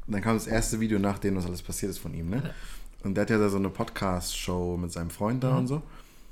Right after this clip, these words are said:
Speaker 1: Äh, Freund. Weiblich, äh, weiblich, männlich, weiß man jetzt nicht, ist auch egal.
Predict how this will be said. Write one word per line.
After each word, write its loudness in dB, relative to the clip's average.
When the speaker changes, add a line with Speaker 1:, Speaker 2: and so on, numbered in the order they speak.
Speaker 1:
Äh, -4
Freund. -8
Weiblich, -6
äh, -2
weiblich, -6
männlich, 0
weiß 2
man 4
jetzt -2
nicht, -2
ist 0
auch 2
egal. 4